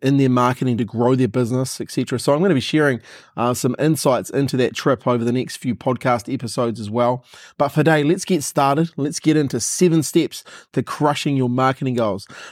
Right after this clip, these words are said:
Look, make no mistake, I'm a massive believer in goals. Uh, I really believe if, if setting goals can help you really get traction inside your business. And look, as a rule, any plan is better than no plan at all, right? So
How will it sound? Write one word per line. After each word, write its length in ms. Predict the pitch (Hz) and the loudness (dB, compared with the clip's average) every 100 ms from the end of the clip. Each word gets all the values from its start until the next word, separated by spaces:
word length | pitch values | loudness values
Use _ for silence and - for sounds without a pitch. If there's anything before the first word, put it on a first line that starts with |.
| - | -2
Look, 240 | 156 180 | 0 0
make 220 | 143 156 | 0 0
no 100 | 147 | 0
mistake, 380 | 147 127 131 127 | -2 0 0 0
I'm 80 | 139 | 0
a 80 | 143 | 0
massive 480 | 131 143 151 - 127 | 0 0 0 -2 0
believer 380 | 135 139 131 131 | 2 2 0 -2
in 100 | 120 | 0
goals. 500 | 120 131 151 147 - | 0 2 0 -4 -4
Uh, 300 | 107 117 117 | -2 0 2
I 120 | 123 | 0
really 320 | 120 131 143 | 0 2 2
believe 440 | 120 131 135 139 - - - 123 | 2 2 4 2 -2 -12 -14 -2
if, 240 | 127 - 131 | -2 -2 -10
if 80 | |
setting 320 | - 156 147 135 | -2 0 2 2
goals 260 | 139 135 | 2 0
can 140 | - 110 | -4 -2
help 260 | 123 117 | -2 -2
you 80 | 127 | -4
really 240 | 117 139 | 0 2
get 180 | 143 151 | 2 0
traction 540 | - - 131 - 139 135 | -4 -2 -2 -2 -4 -4
inside 600 | 135 147 135 139 135 127 | -2 -4 -2 0 0 0
your 100 | 123 | -4
business. 540 | 127 123 127 139 - _ - - - _ | -2 -4 -2 -4 -8 _ -20 -20 -20 _
And 160 | 151 190 | 2 4
look, 240 | 185 - - _ - | 4 0 -20 _ 2
as 120 | 190 | 4
a 60 | |
rule, 300 | 127 139 185 - | 4 4 2 0
any 200 | 151 160 | 2 2
plan 380 | - 143 143 131 | 2 0 2 0
is 200 | 127 107 | -2 -2
better 240 | 139 127 | 0 0
than 180 | 120 120 | 0 0
no 160 | 127 127 | 0 -2
plan 240 | 139 127 | 0 -2
at 120 | 113 | 0
all, 180 | 127 113 | 0 0
right? 280 | 101 113 - | 0 -2 -2
So 280 | - 131 | 0 0